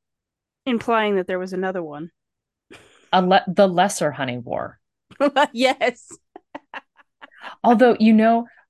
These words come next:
Speaker 2: in researching this, one of the things that I was reminded of was when, I think it was used against the Roman soldiers,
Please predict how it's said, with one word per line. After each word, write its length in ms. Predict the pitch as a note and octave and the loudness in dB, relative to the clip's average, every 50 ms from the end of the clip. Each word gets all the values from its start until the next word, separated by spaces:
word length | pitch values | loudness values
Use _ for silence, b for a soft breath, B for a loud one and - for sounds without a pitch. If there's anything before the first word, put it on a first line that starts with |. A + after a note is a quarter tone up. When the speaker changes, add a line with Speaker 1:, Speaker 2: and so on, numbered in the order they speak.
| _ _ _ _ _ _ _ _ _ _ _ _ F3+ E3+ - - | _ _ _ _ _ _ _ _ _ _ _ _ -14 -14 -14 -14
Speaker 2:
in 640 | - F#3+ F#3+ F#3+ - - - - - A3+ G#3+ G#3 F#3+ | -14 -12 -12 -12 -12 -16 -14 -6 -2 0 0 0 -2
researching 560 | G3 A3+ A#3+ A#3+ - G#3+ G#3 - G#3 F#3+ F3 | -2 -4 -4 -2 -2 -4 -4 -4 -4 -6 -4
this, 220 | E3+ D#3+ D#3+ - | -4 -6 -6 -6
one 200 | - F3+ F3 F#3 | -6 -4 -4 -4
of 100 | G3+ G3 | -4 -6
the 80 | G3 F#3+ | -8 -10
things 440 | - - F3 E3+ E3 E3 E3+ E3 - | -10 -8 -6 -6 -6 -6 -8 -8 -6
that 240 | E3+ D#3 D3+ - _ | -4 -4 -4 -6 _
I 140 | - - E3 | -6 -4 -4
was 180 | D#3 D#3 D3+ D3+ | -4 -6 -8 -12
reminded 540 | D3+ C#3+ C#3+ C#3+ C#3+ D#3 D#3+ D3+ D3+ C#3 C3+ | -12 -10 -10 -8 -8 -8 -6 -6 -6 -6 -6
of 480 | - C3+ C#3 C3+ C3 B2+ B2+ C3 - - | -6 -6 -4 -4 -4 -4 -6 -8 -12 -20
was 420 | - D3 C3+ D3 D3+ D3 C3+ - _ - | -20 -14 -10 -8 -8 -8 -10 -12 _ -16
when, 640 | C#3 C#3+ D#3 D3+ D3 D3 C#3+ D3 D3 C#3+ C#3+ C#3 _ _ _ _ _ _ _ _ _ _ _ _ _ _ | -12 -8 -6 -6 -4 -4 -6 -6 -8 -10 -14 -16 _ _ _ _ _ _ _ _ _ _ _ _ _ _
I 40 | |
think 180 | _ - G3+ G3 | _ -8 -6 -6
it 40 | G#3+ | -6
was 200 | F3+ D#3+ C3+ D3 | -6 -6 -8 -10
used 220 | D#3 D3+ C3+ - | -12 -10 -10 -10
against 460 | D3 B2+ A#2+ - D3+ D3 C#3+ C3 - | -12 -12 -10 -8 -8 -8 -8 -8 -10
the 80 | - D3 | -12 -8
Roman 340 | C3 C3+ C#3+ C3+ C3+ C3 C3 | -6 -6 -6 -6 -6 -8 -8
soldiers, 640 | - - C#3 C3+ C3+ C3+ C3 B2+ - - - - | -10 -10 -10 -10 -8 -8 -8 -8 -8 -10 -12 -16